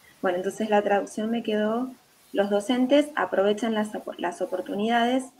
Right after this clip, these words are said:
pero no hay un cambio en las estrategias pedagógicas adoptadas por los docentes en los ambientes o entornos de aprendizaje habilitados por las tics.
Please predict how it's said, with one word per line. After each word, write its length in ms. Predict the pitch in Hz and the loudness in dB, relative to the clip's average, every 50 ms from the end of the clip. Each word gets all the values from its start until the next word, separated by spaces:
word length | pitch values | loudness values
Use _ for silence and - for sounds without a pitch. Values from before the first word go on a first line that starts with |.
| _ _ _ _ _ _ _ _ | _ _ _ _ _ _ _ _
pero 260 | - 214 214 214 214 | 0 4 4 4 4
no 240 | 220 226 240 247 254 | 4 4 2 4 4
hay 140 | 254 262 262 | 4 4 4
un 180 | 262 254 254 240 | 4 4 4 2
cambio 420 | 262 262 262 262 254 254 262 254 | 2 4 4 4 4 4 2 2
en 80 | 240 202 | 0 -2
las 180 | 208 208 - | -4 -6 -8
estrategias 580 | 190 185 - 180 180 - 208 208 - 233 226 - | -10 -6 -6 -6 -2 -2 -4 -2 -2 -4 -6 -4
pedagógicas 760 | - 180 185 185 190 196 208 208 - - - 202 208 - 190 | -4 -2 0 2 0 0 -2 -4 -8 -8 -6 -6 -6 -4 -2
adoptadas 520 | 190 190 190 - - 214 202 180 180 - - | -2 -2 -2 -2 0 0 0 0 -2 -6 -10
por 100 | - - | -10 -8
los 140 | - 349 381 | -6 -6 -4
docentes 600 | 370 381 - - 262 262 262 254 269 285 294 285 - _ _ _ _ _ _ _ _ _ _ _ | -6 -6 -4 -2 2 2 4 4 4 0 0 -2 -6 _ _ _ _ _ _ _ _ _ _ _
en 220 | - 202 214 214 208 | 0 2 2 4 4
los 220 | 196 185 190 - | 2 0 -2 -4
ambientes 680 | 180 180 190 196 208 214 208 208 202 - 156 151 - - _ | -6 -4 -2 0 2 2 2 2 0 -2 -6 -6 -8 -14 _
o 160 | 190 170 180 | -4 -4 -2
entornos 540 | 175 185 185 - 220 226 233 240 254 269 262 | -2 -4 -2 0 0 2 2 2 2 2 0
de 100 | 220 185 | 0 -2
aprendizaje 800 | 180 - 185 180 180 185 185 - - 208 214 214 247 247 - - - | -4 -4 -4 -4 -4 -6 -8 -6 -4 -6 -4 -2 -4 -4 -4 -2 0
habilitados 680 | 180 180 180 190 180 180 175 - 175 185 190 208 208 - | 2 2 2 2 0 -4 -4 0 0 2 2 0 -2 -4
por 140 | - 170 165 | -6 -6 -6
las 180 | 170 175 - - | -6 -8 -10 -10
tics. 220 | - - - | -12 -12 -12